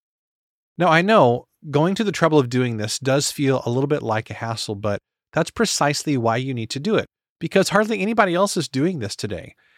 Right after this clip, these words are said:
Handwritten cards sent through the mail are a small gesture that honestly produces massive, massive results. So I highly encourage you to do it. Here's today's question.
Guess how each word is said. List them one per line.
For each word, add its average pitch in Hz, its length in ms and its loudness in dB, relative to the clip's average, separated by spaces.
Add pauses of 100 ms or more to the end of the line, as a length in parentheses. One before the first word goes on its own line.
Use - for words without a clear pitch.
(180)
Handwritten 202 440 -2
cards 139 520 0
sent 147 260 -4
through 165 100 -4
the 143 80 -4
mail 107 400 -4
are 110 320 -2
a 107 80 -6
small 156 380 0
gesture 123 600 -2 (400)
that 117 220 -4 (100)
honestly 147 400 2
produces 120 760 -4 (220)
massive, 120 680 -4 (120)
massive 107 460 -4
results. 98 400 -6
So 107 140 -4
I 98 100 -4
highly 131 300 -4
encourage 110 340 -4
you 101 60 -8
to 92 80 -10
do 85 120 -12
it. 80 100 -16 (760)
Here's 220 200 2
today's 220 280 4
question. 117 640 0